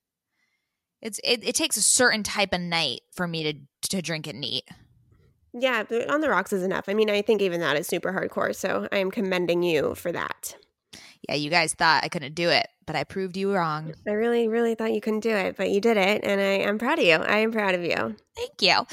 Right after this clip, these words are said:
Speaker 1: Okay, so let's do a little pop culture update. So I think we did mention that Peter and Kelly have been quarantining together.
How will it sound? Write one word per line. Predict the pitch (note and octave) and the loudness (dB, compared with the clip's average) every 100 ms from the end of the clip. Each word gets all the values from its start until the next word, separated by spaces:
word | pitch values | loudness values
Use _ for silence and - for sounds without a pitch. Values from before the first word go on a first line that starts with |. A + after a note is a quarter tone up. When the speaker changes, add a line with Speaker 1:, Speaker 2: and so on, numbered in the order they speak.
| - - - | -8 -6 0
Speaker 1:
Okay, | F4 D#4 | 0 2
so | C#4+ | 0
let's | D#4+ | -2
do | G4 | -2
a | F#4+ | -2
little | E4 D4+ | 0 -2
pop | - A#3+ - | 0 0 0
culture | - A3+ - A3 G#3 G3 - | -6 -6 -2 2 4 2 0
update. | F3+ - F3 F3 F4 - - - _ _ _ _ _ _ _ | -2 -2 -4 -2 -2 2 2 2 _ _ _ _ _ _ _
So | - - C#4 B3+ B3 A#3+ - | -2 4 8 8 8 6 4
I | A#3+ | 2
think | A#3+ C4+ C#4 | 2 -2 -2
we | D#4+ | -2
did | B3+ | -2
mention | A#3+ G#3 G#3 A3 F3+ F3+ | 0 -2 0 -2 -2 0
that | E3+ E3 - | 2 2 0
Peter | - A#3 G#3 G3 | -4 -2 0 0
and | F#3+ | -2
Kelly | F#3 - F#3+ F3+ D#3+ D#3 E3 G3 _ | -6 -2 0 0 -2 -2 -4 -6 _
have | - F3 | -8 -6
been | E3+ E3+ | -6 -6
quarantining | - G3 F#3 - E3+ D3+ | -2 -2 -2 -4 -4 -4
together. | D3+ E3 C#3 C#3 G#2 E3 E4+ | -6 -4 -4 -2 0 2 0